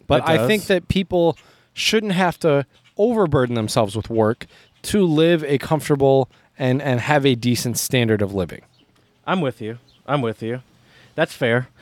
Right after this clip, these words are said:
Speaker 2: It, it should be. It sh-, oops. Ooh, ooh, ooh, it
Speaker 1: But
Speaker 2: should
Speaker 1: I, I do agree with you, though, Jared, that it's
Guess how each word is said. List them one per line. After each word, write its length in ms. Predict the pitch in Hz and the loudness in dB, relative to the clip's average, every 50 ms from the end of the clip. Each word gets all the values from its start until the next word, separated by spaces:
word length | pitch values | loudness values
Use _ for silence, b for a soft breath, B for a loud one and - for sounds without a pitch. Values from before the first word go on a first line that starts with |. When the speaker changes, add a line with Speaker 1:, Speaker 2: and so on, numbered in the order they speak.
| b b | b b
Speaker 2:
It, 260 | - 156 175 - - - - | 0 0 0 0 -2 -2 -2
it 140 | 165 151 - | -2 0 0
should 260 | - - 180 180 160 | 0 0 0 0 2
be. 220 | 139 160 156 151 151 | 2 2 4 4 2
It 160 | - 143 135 | 0 -2 -4
sh-, 100 | - - - 156 | -6 -8 -8 -6
oops. 320 | 180 - _ _ - - _ - | -8 -8 _ _ -20 -20 _ -12
Ooh, 100 | 151 165 - _ _ 156 | -10 -10 -12 _ _ -10
ooh, 100 | 165 - - | -10 -8 -10
ooh, 120 | 156 170 - _ _ - | -12 -12 -12 _ _ -6
it 100 | 156 139 | 0 4
Speaker 1:
But 120 | 139 151 | 4 4
Speaker 2:
should 100 | 180 185 | 4 4
Speaker 1:
I, 140 | 147 156 151 | 2 -2 -2
I 180 | - 160 151 175 | -2 -2 -2 0
do 160 | 170 202 220 | 0 0 0
agree 260 | 208 165 160 180 202 | 0 0 0 0 0
with 140 | 202 180 - | 0 -2 -2
you, 100 | 160 139 127 | 0 0 2
though, 140 | 131 123 | 2 0
Jared, 340 | 117 107 123 117 110 107 104 | 0 0 0 0 0 -2 -2
that 140 | 113 120 123 | -4 -6 -4
it's 240 | 131 113 104 - | -4 -6 -6 -8